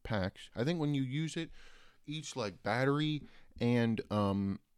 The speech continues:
brush should last you three months. Because dentists,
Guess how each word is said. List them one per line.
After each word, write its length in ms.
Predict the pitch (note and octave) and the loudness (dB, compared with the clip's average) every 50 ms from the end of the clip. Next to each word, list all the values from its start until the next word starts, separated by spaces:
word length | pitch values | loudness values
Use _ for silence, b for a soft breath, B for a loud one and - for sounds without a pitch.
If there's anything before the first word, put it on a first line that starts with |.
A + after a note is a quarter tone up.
| _ _ _ _ _ _ _ _ _ _ _ - - - - - | _ _ _ _ _ _ _ _ _ _ _ -20 -20 -20 -20 -16
brush 640 | - G2 F2+ A#2 B2 B2+ A#2 G2+ - - - - - - | -12 -4 0 2 4 4 4 2 -2 -4 -8 -8 -10 -10
should 240 | - - B2+ A2+ A2 | -6 -2 0 2 4
last 280 | G#2+ G#2+ G#2 - - | 4 2 2 2 -2
you 60 | - | -4
three 220 | G2+ - G#2 G#2 G2+ | -4 -2 0 0 2
months. 420 | G2+ A#2 A2 F2 - - - - - - _ _ _ _ _ _ _ _ _ _ _ _ _ _ _ _ _ _ _ _ _ _ _ | 2 0 0 -2 -4 -10 -14 -14 -14 -18 _ _ _ _ _ _ _ _ _ _ _ _ _ _ _ _ _ _ _ _ _ _ _
Because 320 | - A2+ - - G#2+ G2 F#2+ | -6 -4 0 2 2 2 2
dentists, 480 | G2 G#2+ A2 G#2 - A2 G2+ - - | 2 2 2 0 0 -2 -4 -4 -8